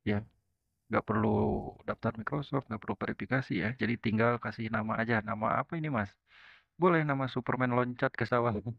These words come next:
Bebas ya kalau nama ya. Kan teman-temannya untuk tutorialnya kan tutorial tentang cara, eh, skip login atau sign in Microsoft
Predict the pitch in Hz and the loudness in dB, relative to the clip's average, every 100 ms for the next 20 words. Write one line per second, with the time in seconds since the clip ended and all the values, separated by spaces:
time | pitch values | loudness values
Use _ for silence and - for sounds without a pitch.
0 | _ _ _ _ _ _ _ - 214 - | _ _ _ _ _ _ _ -2 0 0
1 | 110 123 110 104 107 110 110 110 - 123 | -2 -2 -4 -4 -6 -6 -8 -8 -10 -12
2 | _ - 151 135 147 147 151 170 165 143 | _ -4 -2 0 2 2 4 4 4 2
3 | - 120 - 113 - 117 120 127 127 123 | -4 -8 -2 -2 0 0 0 -2 -2 -2
4 | 117 113 113 113 117 113 107 104 101 107 | -2 -2 0 0 0 -2 -2 -2 -2 -2
5 | 101 101 _ _ _ _ _ _ - 110 | -2 -4 _ _ _ _ _ _ 2 4
6 | 110 107 - - 147 _ _ _ _ _ | 2 -2 -6 0 0 _ _ _ _ _
7 | _ - 139 135 - 143 139 139 135 127 | _ 0 4 4 4 4 6 6 2 -2
8 | - - 123 120 113 110 _ _ _ _ | -4 2 6 6 4 0 _ _ _ _
9 | _ _ - - 117 113 120 120 120 117 | _ _ -8 -4 -2 0 0 2 2 2
10 | 113 110 123 | 0 -4 -4